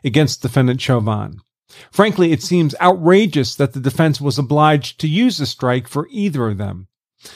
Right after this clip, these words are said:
Indeed, so egregious was the case of prospective juror number one twenty-one that Judge Cahill, having just denied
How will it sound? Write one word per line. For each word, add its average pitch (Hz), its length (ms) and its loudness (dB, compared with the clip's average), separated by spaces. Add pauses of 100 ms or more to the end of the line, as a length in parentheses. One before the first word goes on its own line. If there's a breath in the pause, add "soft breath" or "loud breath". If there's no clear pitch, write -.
(440 loud breath)
Indeed, 190 280 2
so 240 280 2
egregious 151 720 0
was 143 180 0
the 139 140 -2
case 185 420 -2
of 151 220 -4
prospective 156 520 -2
juror 151 280 2
number 143 240 2
one 151 200 0
twenty-one 147 480 0
that 143 120 0
Judge 180 280 0
Cahill, 151 640 0 (280 soft breath)
having 165 360 4
just - 320 -4
denied 208 640 0